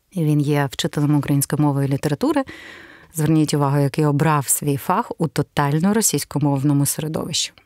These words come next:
І, очевидно, в місті, де від чоловіків очікували технічного фаху і роботи, ну, точно такої, яка не пов'язана з вивченням української мови.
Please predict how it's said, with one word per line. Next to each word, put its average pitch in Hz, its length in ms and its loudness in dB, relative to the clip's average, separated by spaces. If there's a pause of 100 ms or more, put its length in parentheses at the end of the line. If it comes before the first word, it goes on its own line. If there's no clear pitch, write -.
(140)
І, 165 120 2
очевидно, 151 720 0 (140)
в 139 40 0
місті, 165 320 0
де 139 120 0
від 131 160 -2
чоловіків 139 420 -2
очікували 139 520 -2 (360)
технічного 147 640 0
фаху 135 420 -2
і 233 100 2
роботи, 185 500 0 (480)
ну, 220 140 2
точно 185 400 0
такої, 175 320 0
яка 147 200 0
не 147 100 2
пов'язана 151 420 2
з 131 60 -2
вивченням 143 500 0
української 143 640 0
мови. 143 360 -4